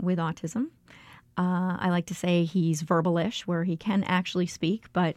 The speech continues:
he, um, can't hold down conversations. He is in fourth grade, and he goes to, uh, the little neighborhood school in Kennebunkport. And he's,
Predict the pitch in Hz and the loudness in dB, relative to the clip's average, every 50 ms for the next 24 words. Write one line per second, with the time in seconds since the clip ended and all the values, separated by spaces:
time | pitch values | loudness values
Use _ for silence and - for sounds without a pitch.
0 | _ _ _ - - 185 170 170 165 165 165 - - - 170 160 160 160 160 156 | _ _ _ -12 -8 -6 -4 -4 -2 -4 -4 -4 -4 -4 -2 -2 -2 -2 -2 -2
1 | 151 - - - 180 175 - 175 165 160 156 160 156 156 - - 160 156 143 - | -4 -4 -4 -4 -4 -2 -2 -2 -2 -2 -2 -4 -4 -4 -4 -4 -4 -4 -4 -8
2 | - 139 139 - 196 220 - - _ _ - - - - - - - - - - | -10 -10 -6 -4 -6 -6 -6 -8 _ _ -20 -20 -20 -20 -20 -20 -20 -18 -20 -20
3 | - _ - 185 196 202 185 180 185 185 175 - 185 185 226 - - 185 170 170 | -16 _ -2 2 4 6 6 6 4 2 0 2 0 0 0 0 0 0 2 2
4 | 214 247 247 - - 175 175 175 175 180 180 180 180 170 - 175 180 185 190 196 | 0 -2 -2 0 0 2 2 2 2 2 2 0 0 -2 -2 -4 -4 -4 -4 -4
5 | 190 180 - - - - - 185 180 170 170 170 170 170 170 170 175 - - 170 | -4 -6 -6 -10 -12 -4 -2 0 2 2 2 2 2 2 2 0 0 -2 -2 -2
6 | 170 165 160 160 160 160 160 160 - - 175 165 165 170 160 170 170 170 165 175 | -2 0 0 0 0 -2 -2 -4 -2 -2 0 0 0 0 2 2 2 2 2 2
7 | 170 185 165 - - - 170 160 196 220 208 - 170 180 165 175 170 165 - - | 0 0 -2 -4 -4 -4 -2 0 0 0 0 0 0 0 0 0 -2 -2 -2 -4
8 | 160 151 - _ _ _ - - - - - - - _ - 190 185 180 180 175 | -6 -6 -6 _ _ _ -20 -20 -20 -20 -20 -20 -16 _ 0 2 2 4 4 2
9 | 175 170 170 170 170 175 180 - _ - - - 202 185 175 175 170 170 170 175 | 2 2 2 2 0 0 -2 -4 _ -16 -6 -2 0 0 2 2 0 0 0 -2
10 | 165 165 - - | -2 -4 -8 -14